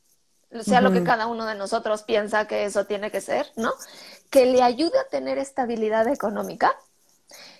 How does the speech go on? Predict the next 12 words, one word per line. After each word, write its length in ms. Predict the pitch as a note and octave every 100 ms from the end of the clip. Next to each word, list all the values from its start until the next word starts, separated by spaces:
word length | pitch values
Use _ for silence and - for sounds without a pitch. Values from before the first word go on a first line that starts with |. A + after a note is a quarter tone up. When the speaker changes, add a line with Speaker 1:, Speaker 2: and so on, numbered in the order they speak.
| _ _ A3
Speaker 1:
que 140 | A3+
Speaker 2:
Ujú. 0 |
Speaker 1:
sea 300 | G3 - D4 -
un 280 | D4 C#4+ A#3
buen 300 | B3+ B3+ A#3+
partido, 640 | B3 A3+ - G3 B3 D#4+
vamos 280 | A#3+ A3+ C4
a 80 |
pensar 340 | A#3 E3+ G#3+ C4+
en 120 | C#4+
Madame 320 | A3+ G#3 G#3+ G#3+
Bovary, 500 | G#3+ G3+ G3 C#4+